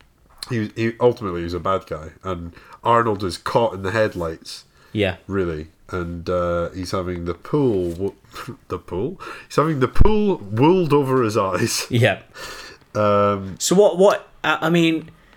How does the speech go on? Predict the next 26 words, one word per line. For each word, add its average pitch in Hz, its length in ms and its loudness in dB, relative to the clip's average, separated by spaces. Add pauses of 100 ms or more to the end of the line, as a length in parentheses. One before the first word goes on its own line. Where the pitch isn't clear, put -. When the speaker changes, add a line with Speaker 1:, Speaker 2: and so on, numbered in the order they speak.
(800)
Speaker 2:
uh, 107 240 -6
wh-, 127 240 -14
eh, 165 260 -6
why 180 340 0
are 202 40 2
they 185 160 2
twins? 135 680 -2 (580)
I - 40 -4
mean, 165 120 2
it 165 40 2
seems 196 280 4
like 175 200 4
an 151 80 2
Adam 131 220 2
Sandler 147 420 0
film 95 320 -2
to - 120 -8
me. 87 260 -6 (880)
Speaker 1:
Mm, 117 340 -10
well, 110 300 -6 (100)
yeah, 113 220 -2 (220)
it 98 120 -10
basically 87 580 -8
is, 87 220 -6
isn't 92 220 -12
it? - 140 -14